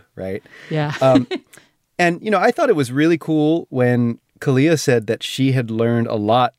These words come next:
Speaker 1: from this tour in both practical and conceptual terms, and applied those lessons to her own work. And,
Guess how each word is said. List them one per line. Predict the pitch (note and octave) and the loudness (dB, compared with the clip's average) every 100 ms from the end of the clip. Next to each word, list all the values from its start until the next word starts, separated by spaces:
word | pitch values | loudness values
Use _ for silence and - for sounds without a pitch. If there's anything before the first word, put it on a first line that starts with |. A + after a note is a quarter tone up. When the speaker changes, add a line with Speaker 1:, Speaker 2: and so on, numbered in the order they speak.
| _ | _
Speaker 1:
from | - A#2 G#2 G2+ G2+ G2+ - _ _ | -12 -8 -6 -6 -8 -12 -18 _ _
this | A2+ G#2 - | -10 -8 -10
tour | - A#3 C#3 G#2 G2+ A2+ - _ _ _ | -4 0 2 2 -2 -4 -12 _ _ _
in | - C3 | -2 2
both | B2 A#2+ | 2 0
practical | - C3+ C#3 D3 A#2+ G#2+ | 0 -2 -2 -8 -6 -6
and | G2+ | -6
conceptual | A#2+ A2 F#3+ - D3+ - | -8 -8 -10 -6 -6 -4
terms, | G#2+ F#2+ F2+ F#2+ - - - - _ _ _ - | -6 -8 -8 -10 -14 -14 -20 -20 _ _ _ -2
and | C#3 | 0
applied | C3 - F3 G3 | 0 0 0 0
those | B2+ A2+ G#2+ | -4 -6 -6
lessons | G#2 A2 - | -10 -12 -14
to | - G2+ | -12 -10
her | G#2 - | -10 -10
own | A2+ A2 G#2+ G#2 G2 _ | -8 -8 -8 -10 -14 _
work. | G#2 A#2 F#2 - - | -8 -6 -6 -12 -18
And, | B2+ A#2 A2+ | -10 -8 -8